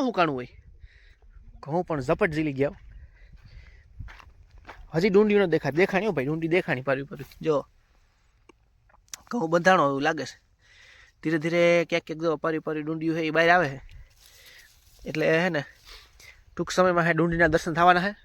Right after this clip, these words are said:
કારણ કે વાતાવરણ થઈ ગયું ચોખ્ખું ચણક જેવું, અહીંથી ગિરનારી ઝબકારા મારે. જય ગિરનારી બાપુ. હાલો ઘડીક આમ હાલીએ, કેળા ઠારા.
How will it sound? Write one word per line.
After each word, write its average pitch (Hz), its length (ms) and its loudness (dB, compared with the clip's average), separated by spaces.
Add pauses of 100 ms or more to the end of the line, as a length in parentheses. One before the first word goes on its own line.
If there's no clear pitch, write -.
(1040)
કારણ 147 160 -12
કે 151 100 2
વાતાવરણ 180 320 2
થઈ 185 100 -4
ગયું 175 140 -6
ચોખ્ખું 190 240 -6
ચણક 185 240 -2
જેવું, 151 140 0
અહીંથી 156 240 -8
ગિરનારી 170 380 -2 (640)
ઝબકારા 175 440 4
મારે. 139 200 -4
જય 139 180 4 (180)
ગિરનારી 131 480 -4
બાપુ. 127 240 -10 (3000)
હાલો 160 220 2
ઘડીક 143 220 -4
આમ 139 120 -2
હાલીએ, 175 220 0 (280)
કેળા 143 200 2
ઠારા. 147 220 -4